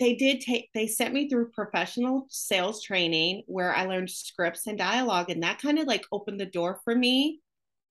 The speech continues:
to be able to make a living with sales. And I've just evolved from that. I have a love of scripts and dialogue. I'm fascinated by it.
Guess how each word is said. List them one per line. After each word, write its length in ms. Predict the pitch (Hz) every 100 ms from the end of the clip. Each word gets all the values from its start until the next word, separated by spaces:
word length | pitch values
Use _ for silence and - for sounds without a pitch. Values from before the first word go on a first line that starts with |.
| _ -
to 140 | 269
be 240 | 202 220 196
able 160 | 202
to 100 | 196
make 260 | 196 185 -
a 60 |
living 580 | 175 165 165 202 233 262 - _ _ _ _ _ - -
with 260 | - 208 208
sales. 640 | - 190 185 208 240 240 -
And 500 | 190 190 190 190 190 -
I've 220 | 175 165
just 240 | 196 185 -
evolved 520 | 208 165 180 185 185
from 140 | - 196
that. 180 | 180 185
I 40 |
have 180 | 190 170
a 40 |
love 280 | 175 165 170
of 140 | 190 -
scripts 380 | - 208 208 220
and 100 | 220
dialogue. 520 | 208 214 214 208 196
I'm 120 | 170
fascinated 640 | 160 165 - 208 196 202
by 200 | 202 202
it. 420 | 196 196 202 202